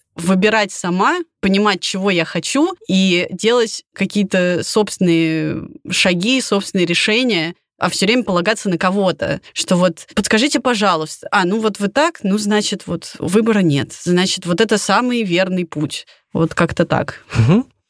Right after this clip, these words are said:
Speaker 2: Анастасия явно анализировала этот вопрос, и, ну, её аналитика очень хорошая. Вот то, что она говорит, это вот прям здорово. И тогда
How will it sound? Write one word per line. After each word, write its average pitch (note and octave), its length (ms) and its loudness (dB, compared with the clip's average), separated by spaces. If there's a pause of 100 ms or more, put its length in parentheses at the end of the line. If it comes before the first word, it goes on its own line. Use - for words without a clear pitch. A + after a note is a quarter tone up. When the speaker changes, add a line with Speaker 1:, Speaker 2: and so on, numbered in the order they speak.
(280)
Speaker 2:
Анастасия D3 840 2
явно C#3 420 0
анализировала B2 800 2
этот G#2 280 -2
вопрос, D3 580 0
и, A#2 460 2
ну, B2 260 0
её G#2+ 240 2
аналитика D3 540 0
очень D3+ 200 0
хорошая. A#2+ 600 0
Вот G#2 180 -4
то, B2 140 0
что - 180 -2
она A2 160 2
говорит, G2+ 500 0
это D#3+ 220 0
вот B2+ 220 0
прям C3+ 400 0
здорово. G#2 560 0 (380)
И C#3+ 260 4
тогда B2 600 0